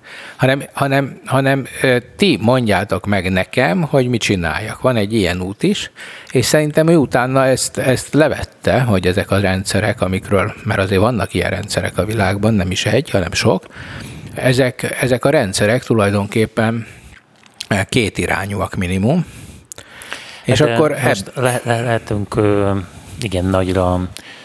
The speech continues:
Speaker 2: törőek ezzel. Nyilván ez egy tök jó dolog, amit elmondasz, de hát a, itt, ö, alapjában véve, a, akkor ez sose lesz így kész, nem? Tehát, hogy mindig jobbat,
Speaker 1: De nem
Speaker 2: jobbat,
Speaker 1: is kell
Speaker 2: jobbat akarunk.
Speaker 1: késznek lenni. Te, te, egy, most egy technikai eszközről van szó,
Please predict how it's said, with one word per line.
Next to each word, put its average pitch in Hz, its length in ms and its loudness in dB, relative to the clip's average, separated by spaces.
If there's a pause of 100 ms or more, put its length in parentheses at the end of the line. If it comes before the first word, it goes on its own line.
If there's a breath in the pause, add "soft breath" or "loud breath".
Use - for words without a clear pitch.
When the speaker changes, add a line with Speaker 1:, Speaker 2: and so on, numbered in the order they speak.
(460 loud breath)
Speaker 2:
törőek 90 500 0
ezzel. 90 420 2
Nyilván 92 400 2
ez 87 120 -2
egy 90 100 0
tök 90 260 -6
jó 90 120 2
dolog, 92 280 0
amit 92 240 -2
elmondasz, 92 520 0
de 92 100 -2
hát 90 260 -2
a, 95 320 2 (100)
itt, - 240 -6
ö, 101 240 2
alapjában 107 580 0
véve, 107 400 0 (360 loud breath)
a, 95 320 0 (260)
akkor 117 340 -2
ez 107 260 0
sose - 320 0
lesz 90 300 0
így 87 200 -4
kész, 92 360 -4
nem? 95 240 -2
Tehát, 92 160 -4
hogy - 180 -4
mindig 98 320 2
jobbat, 92 300 0
Speaker 1:
De - 80 2
nem 214 60 2
Speaker 2:
jobbat, 254 160 4
Speaker 1:
is 95 60 0
kell - 140 -2 (100)
Speaker 2:
jobbat 135 80 2
akarunk. 123 240 2
Speaker 1:
késznek 117 280 0
lenni. 123 300 2
Te, 135 200 2
te, 151 220 -2
egy, 131 160 0 (100)
most 127 180 0
egy 131 120 2
technikai 110 560 0
eszközről 101 640 0
van 101 200 -6
szó, 147 400 0